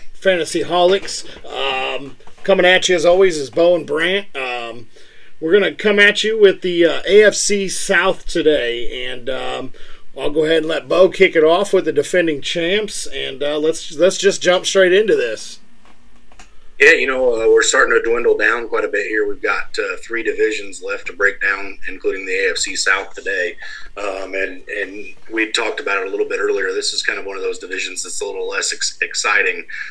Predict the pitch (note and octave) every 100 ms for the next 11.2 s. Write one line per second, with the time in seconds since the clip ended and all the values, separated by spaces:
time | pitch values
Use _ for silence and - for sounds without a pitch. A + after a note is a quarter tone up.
0 | - F#2+ F#2 F2 - - - - B2+ G#2
1 | G2+ G2+ F2 G2+ G2 F#2 F2 F#2 F2+ -
2 | F#2+ F2 - G#2+ G2 F2 F2 E2 F#2+ F#2+
3 | E2+ F2 - E2 - - F2+ F2 F2 F2
4 | - F2 F#2 D#2+ D#2+ - - - C#3+ D3
5 | - C#3 C3+ B2 A2+ - - D3 - -
6 | - - - - - C#3 D#3+ E3 D#3+ C#3+
7 | C3+ C3 - A#2 A2+ A2+ A2 G#2 G#2+ G#2+
8 | - G#2+ G2+ G2 F#2+ F#2 - - G2+ G2
9 | - - - - - - - G#2+ C3+ C3
10 | B2+ A#2+ A2+ A#2 A2+ G#2 A2 G#2 - G#2
11 | G2+ -